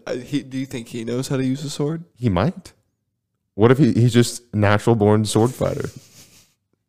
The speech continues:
Speaker 2: You know, there's, there's just those freaks of nature that can just,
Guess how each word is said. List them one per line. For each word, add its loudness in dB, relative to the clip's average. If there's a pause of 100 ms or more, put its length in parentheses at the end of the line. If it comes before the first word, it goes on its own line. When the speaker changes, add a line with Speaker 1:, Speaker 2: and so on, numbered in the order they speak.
(840)
Speaker 2:
You 4
know, 6
there's, 0
there's 2
just 2
those 2
freaks 2
of -4
nature 0
that -2
can 0
just, -2